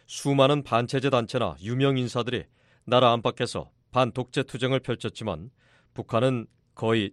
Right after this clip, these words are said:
전무하기 때문입니다. 워싱턴의 민간단체인 북한인권위원회 그레그 스칼레트 사무총장은 이는 북한 내부의 철저한 공포 정치와 더불어 탈북 망명 인사들이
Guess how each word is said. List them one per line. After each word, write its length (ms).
전무하기 500
때문입니다. 580
워싱턴의 440
민간단체인 680
북한인권위원회 800
그레그 320
스칼레트 400
사무총장은 800
이는 260
북한 300
내부의 440
철저한 640
공포 460
정치와 500
더불어 400
탈북 380
망명 400
인사들이 480